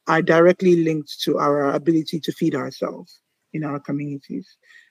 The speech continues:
Um, you know, if your agricultural productivity is low, if, um, the government is not get, um, uh, making, um, policies that make sense given climate change, if they're not doing all of these things, the people that know, um,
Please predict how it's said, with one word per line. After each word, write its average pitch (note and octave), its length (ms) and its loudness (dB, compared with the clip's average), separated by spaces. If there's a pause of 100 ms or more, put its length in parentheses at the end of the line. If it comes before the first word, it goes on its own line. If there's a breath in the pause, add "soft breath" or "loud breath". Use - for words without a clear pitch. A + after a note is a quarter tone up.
Um, D#3+ 680 -4
you D#3+ 200 -2
know, D3 220 -4
if D3 220 -4
your D#3 140 4
agricultural F3+ 520 4
productivity D#3+ 680 0
is C#3+ 140 -4
low, D3 420 4 (360 loud breath)
if, E3 340 2 (180)
um, D3+ 220 4
the E3 80 4
government F3+ 320 6
is C#3+ 80 -8
not D#3 320 2
get, E3 160 6
um, D3 300 2 (200)
uh, D#3 80 4
making, E3 460 2 (480)
um, D3+ 180 4
policies E3+ 580 4
that C#3+ 200 2 (320 loud breath)
make F3 200 6
sense E3 360 0
given E3 300 2
climate D#3 380 2
change, E3+ 460 0 (300 loud breath)
if E3 120 2
they're E3 100 2
not G3 200 8
doing F3+ 200 8
all E3+ 180 6
of D3+ 100 4
these D#3 220 0
things, D3 300 0
the E3 100 -4
people A#3 300 6
that F#3 200 10
know, F3+ 460 6 (800)
um, E3 460 6